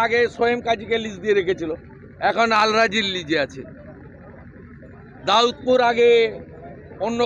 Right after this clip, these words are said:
কারোর লিজে ছিল, এখন শামসুলের লিজে আছে। এই রকম সব জায়গায় এক একজন লিজ হোল্ডার আছে, যাদের মমতা ব্যানার্জি ভোট লুট করতে হবে। একটাই কাজ,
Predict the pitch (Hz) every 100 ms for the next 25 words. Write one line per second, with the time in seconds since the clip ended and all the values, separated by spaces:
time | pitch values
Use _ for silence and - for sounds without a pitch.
0 | 226 233 233 226 196 226 220 220 214 220
1 | 202 220 220 220 196 180 156 143 127 -
2 | - - - - - - - - 233 285
3 | 277 311 - 254 240 269 262 262 240 202
4 | 202 - - - - - - - 180 185
5 | 226 214 247 220 247 233 233 240 226 202
6 | 165 240 247 202 208 180 190 196 196 196
7 | 185 226 392 453 - - - - - -
8 | - - - - - - - - - 165
9 | 240 - 233 247 - 240 - 190 190 208
10 | - 262 269 - 170